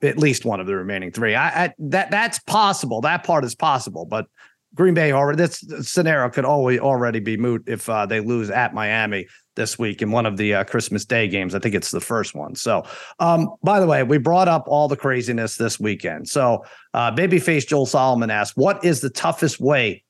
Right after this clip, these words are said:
to lose? Was it the way the Commanders lost to the Giants? Was it the way the Patriots lost to the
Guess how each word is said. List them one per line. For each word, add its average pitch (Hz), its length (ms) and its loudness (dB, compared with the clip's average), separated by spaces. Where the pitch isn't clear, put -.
to 135 100 0
lose? 127 360 4
Was 123 200 0
it 131 80 -4
the 139 80 0
way 139 120 2
the 127 80 -2
Commanders 147 640 0
lost 170 460 0
to 147 100 0
the 127 80 2
Giants? 214 580 2
Was 131 160 0
it 131 80 2
the 135 80 0
way 131 140 2
the 117 100 -2
Patriots 180 600 0
lost 156 440 0
to 143 380 4
the 120 500 2